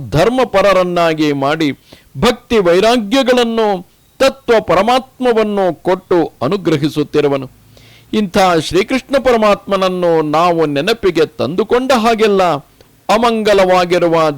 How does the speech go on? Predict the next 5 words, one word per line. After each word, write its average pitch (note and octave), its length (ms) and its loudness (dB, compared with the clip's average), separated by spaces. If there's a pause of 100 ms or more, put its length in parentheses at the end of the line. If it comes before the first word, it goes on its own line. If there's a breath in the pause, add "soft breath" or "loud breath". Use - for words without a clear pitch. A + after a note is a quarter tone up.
ದೇಹ F#3 300 0
ವಾಸನೆಯು D3 640 0 (100)
ಸಡಿಲವಾಗುವುದು, B2+ 880 -2 (540 loud breath)
ಸ್ವಾರ್ಥ A#3 600 0
ಬುದ್ಧಿಯು F#3+ 640 2